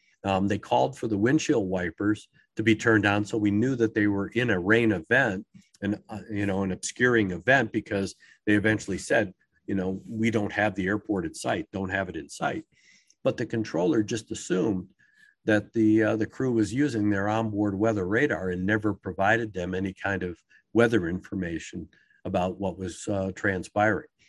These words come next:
So these little things while they didn't, you know, get named in the probable cause, it was more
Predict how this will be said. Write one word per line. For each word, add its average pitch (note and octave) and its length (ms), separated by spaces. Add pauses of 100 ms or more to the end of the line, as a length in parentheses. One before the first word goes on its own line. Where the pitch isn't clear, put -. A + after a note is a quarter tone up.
So B2+ 340 (360)
these E3 460
little D#3 300
things F2+ 600 (800)
while B2 220
they A#2+ 220 (140)
didn't, D#3+ 260 (120)
you B2+ 100
know, A2+ 140
get A2+ 200
named B2 380
in G#2+ 120
the G2+ 80
probable G#2 560
cause, G2 400
it F2+ 100
was F#2 320 (120)
more G#2 260